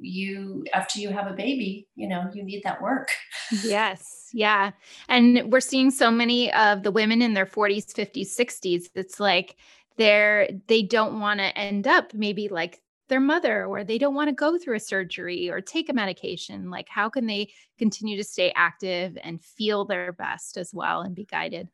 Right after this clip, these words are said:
Speaker 2: along the
Speaker 1: Oh,
Speaker 2: way?
Speaker 1: you have to. And then, like, what I'd like to do when I incorporate my, you know, my program with, um, the pregnancy is, like, then make sure that they see you at the end.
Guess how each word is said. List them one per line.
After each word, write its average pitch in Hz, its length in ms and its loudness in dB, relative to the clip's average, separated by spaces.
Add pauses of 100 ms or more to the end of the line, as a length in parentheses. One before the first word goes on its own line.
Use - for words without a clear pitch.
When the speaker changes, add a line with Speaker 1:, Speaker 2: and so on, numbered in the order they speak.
Speaker 2:
along 180 320 -8
the 175 120 -10
Speaker 1:
Oh, 330 40 -4
Speaker 2:
way? 320 80 -2
Speaker 1:
you 311 80 4
have 302 240 4
to. - 120 -2
And 240 120 2
then, 233 100 0
like, 220 220 0
what 226 80 2
I'd 240 140 4
like 208 160 2
to 202 100 -6
do 190 160 -6
when 196 120 -2
I 185 40 -2
incorporate 190 480 -6
my, 175 280 -2 (560)
you 208 120 0
know, 180 200 2
my 180 200 -2
program 180 460 -2
with, 175 180 -8 (180)
um, 170 400 -4
the 175 100 -16
pregnancy 202 500 -2
is, 175 140 -2
like, 170 220 -4
then 180 120 -6
make 170 160 -4
sure 175 160 -4
that 165 140 -10
they 175 100 -6
see 170 220 -2
you 175 120 -4
at 170 80 -8
the 151 120 -8
end. - 200 -12